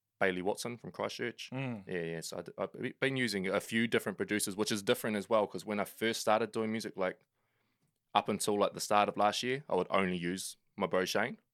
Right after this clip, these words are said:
Speaker 1: And now I think I've been able to find a little bit of a different sound as well by experimenting on different people's beats rather than
Speaker 2: Right.
Speaker 1: just using the same person's beats.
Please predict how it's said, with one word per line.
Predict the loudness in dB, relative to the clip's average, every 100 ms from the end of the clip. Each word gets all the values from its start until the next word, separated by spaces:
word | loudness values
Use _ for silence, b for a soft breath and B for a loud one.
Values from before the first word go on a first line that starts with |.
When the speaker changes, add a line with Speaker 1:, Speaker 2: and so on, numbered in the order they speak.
| _ _
Speaker 1:
And | -2 0
now | 0
I |
think | -2 -2
I've | -2 0
been | 0
able | 0
to |
find | 0 0 2
a | 0
little | 0 0
bit | 0
of | -2
a |
different | -4 -4 -4 -2
sound | 0 0
as | -2
well | 0 0
by | 0 -2
experimenting | -4 -4 -4 -4 -6
on | -6
different | -6 -8 -4
people's | -4 -4 -4
beats | -4 -4 -6
rather | 0 2 2
than | -2
Speaker 2:
Right. | -2
Speaker 1:
just | -4
using | -4 -4 -4
the |
same | 0 0 0
person's | -4 -6 -8
beats. | -8 -10 -14